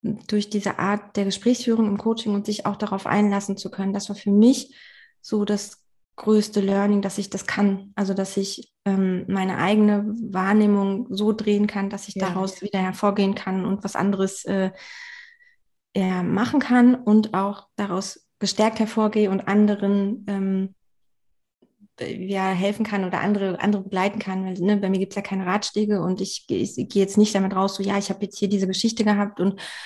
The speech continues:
Speaker 1: weil ich das geschafft habe, kannst du das auch“, sondern das ist ja mein Weg und jeder hat seinen eigenen Weg, aber das ist so mein größtes Learning, ja.
Speaker 2: Also, dass man aus so einem Tal auch wirklich gestärkt wieder herausgehen kann,
Speaker 1: Ja,
Speaker 2: ne?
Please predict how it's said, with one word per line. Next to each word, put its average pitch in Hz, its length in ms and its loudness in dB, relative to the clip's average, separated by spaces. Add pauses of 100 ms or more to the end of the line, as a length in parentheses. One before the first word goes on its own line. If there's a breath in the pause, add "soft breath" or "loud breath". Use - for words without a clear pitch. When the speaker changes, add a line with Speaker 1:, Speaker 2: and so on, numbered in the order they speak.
(140 loud breath)
Speaker 1:
weil 180 120 2
ich 208 100 0
das 208 160 -2
geschafft 214 340 -2
habe, 202 160 -2
kannst 202 280 -2
du 202 40 4
das 185 200 -4
auch“, 226 240 0
sondern 190 400 2 (280 loud breath)
das 190 160 -4
ist 202 100 -6
ja 196 80 2
mein 214 380 6
Weg 240 280 4
und 196 140 -2
jeder 196 160 -2
hat 196 180 -8
seinen 202 120 -4
eigenen 202 300 2
Weg, 208 180 0
aber 196 100 -6
das 196 180 -6
ist 196 100 -10
so - 100 -10
mein 190 600 0
größtes 190 400 -4
Learning, 202 320 -2
ja. - 200 -4 (1400)
Speaker 2:
Also, 190 180 -8
dass 185 180 -2
man 185 140 -4
aus 190 140 -6
so 202 80 -2
einem 185 160 -4
Tal 185 340 -2
auch 185 160 -6
wirklich 196 260 -8
gestärkt 185 420 -6
wieder 185 120 -2
herausgehen 170 640 -6
kann, 170 220 -12
Speaker 1:
Ja, 196 180 -4
Speaker 2:
ne? 180 80 -14